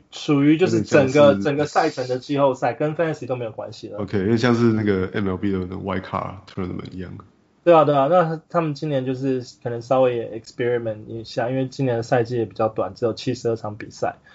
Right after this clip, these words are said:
Speaker 2: 对啦，
Speaker 1: 然后
Speaker 2: 好像对，有点空间。
Speaker 1: 我其实今天准备，原本是准备想说啊，要聊一下就是我们 playoff schedule。就我上网去做一些 research，我发现今年你真的没有办法看到 playoff <laughs> schedule，因为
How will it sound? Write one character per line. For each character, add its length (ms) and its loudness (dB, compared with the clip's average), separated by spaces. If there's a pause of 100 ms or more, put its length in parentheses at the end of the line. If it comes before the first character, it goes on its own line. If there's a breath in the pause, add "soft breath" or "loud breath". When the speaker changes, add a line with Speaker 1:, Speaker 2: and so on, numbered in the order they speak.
Speaker 2:
对 120 4
啦， 200 2
Speaker 1:
然 100 6
后 80 8
Speaker 2:
好 60 8
像 120 2
对， 200 -6 (320)
有 40 -20
点 160 -12
空 140 -2
间。 0 -
Speaker 1:
我 0 -
其 140 0
实 260 -4 (540)
今 200 2
天 220 4
准 220 2
备， 80 -2
原 180 6
本 160 4
是 140 -6
准 220 0
备 120 0
想 160 -2
说 180 2
啊， 160 4
要 180 6
聊 340 4
一 80 2
下 160 6
就 120 -2
是 440 -2
我 80 -16
们 200 -10
playoff 380 2
schedule。 440 -4
就 140 2
我 140 6
上 240 2
网 100 -4
去 220 -8
做 260 0
一 40 0
些 160 0
research， 420 0
我 60 -4
发 100 2
现 140 4 (640 soft breath)
今 220 2
年 160 6
你 60 -2
真 160 2
的 40 4
没 140 4
有 100 6
办 80 2
法 120 4
看 180 2
到 100 6
playoff 380 6
<laughs> 80 -4
schedule， 460 2
因 160 0
为 240 0